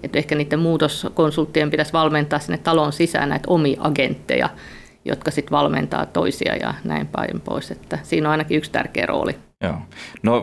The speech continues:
Speaker 2: mutta miten sitä muutosta sit todella lähdetään jalkauttamaan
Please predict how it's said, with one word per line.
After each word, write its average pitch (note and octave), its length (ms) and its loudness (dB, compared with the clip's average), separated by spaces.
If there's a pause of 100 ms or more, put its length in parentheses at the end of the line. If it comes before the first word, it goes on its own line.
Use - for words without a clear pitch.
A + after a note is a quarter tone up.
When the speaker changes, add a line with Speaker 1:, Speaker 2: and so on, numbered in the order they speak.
(100)
Speaker 2:
mutta D#2+ 480 -2 (220)
miten B2 300 2
sitä G#2+ 140 0
muutosta G#2+ 400 2
sit G2 200 -2
todella F2+ 420 2 (140)
lähdetään F2+ 720 2
jalkauttamaan F#2 920 0